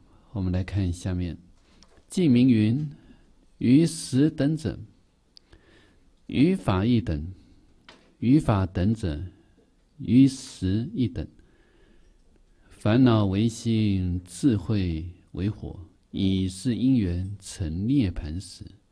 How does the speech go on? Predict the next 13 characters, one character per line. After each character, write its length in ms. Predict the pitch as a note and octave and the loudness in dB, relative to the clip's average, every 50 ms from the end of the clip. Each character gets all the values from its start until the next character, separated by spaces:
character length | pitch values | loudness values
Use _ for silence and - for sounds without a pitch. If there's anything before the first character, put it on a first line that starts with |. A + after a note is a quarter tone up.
| _ _ _ _ _ _ _ _ _ _ _ _ _ _ _ - | _ _ _ _ _ _ _ _ _ _ _ _ _ _ _ -6
令 420 | - D3 D3+ D#3 C3 A#2+ A#2+ A2+ | 2 6 8 8 8 8 6 4
诸 260 | A2+ - C#3 C#3 C#3 | 2 2 2 4 4
弟 280 | C#3+ C#3 - D#3+ C3 G#2 | 4 2 2 2 2 2
子 340 | E2+ - F2+ D#2+ C#2+ C#2 G2 | 2 -2 -6 -6 -6 -6 -10
悉 560 | - - - - - C3+ A#2+ F#2 E2 D#2 D2+ | -14 -14 -16 -8 -2 0 2 2 0 -2 -4
皆 460 | - - - F2 E2+ E2 E2 E2 E2 E2+ - | -8 -12 -10 -6 -4 -4 -4 -4 -6 -6 -6
干 180 | F#2+ F#2 F#2 | -4 -4 -4
涉。 260 | F2+ - - G2+ F2 - B2 - _ _ _ _ _ _ _ _ _ _ _ _ _ - _ _ _ _ _ | -4 -6 -8 -8 -8 -8 -10 -18 _ _ _ _ _ _ _ _ _ _ _ _ _ -20 _ _ _ _ _
此 580 | - - - - A#2+ G#2+ G#2 G#2 G2+ G2 F#2+ F#2+ | -16 -14 -6 -2 2 2 4 4 4 2 2 0
十 600 | - - - - - - G2+ A2 C3 B2+ G#2+ G2 | -2 -6 -14 -14 -6 -2 0 2 4 4 2 0
之 460 | - - - - D#3 D#3+ D3+ D#3 E3+ E3 - | -2 -6 -10 -2 0 2 2 2 0 -4 -10
法 300 | - - - E2+ D#2+ D2 | -18 -12 -8 -6 -6 -6
身、 360 | C#2 - - F2+ E2 E2+ | -6 -6 -6 -6 -6 -6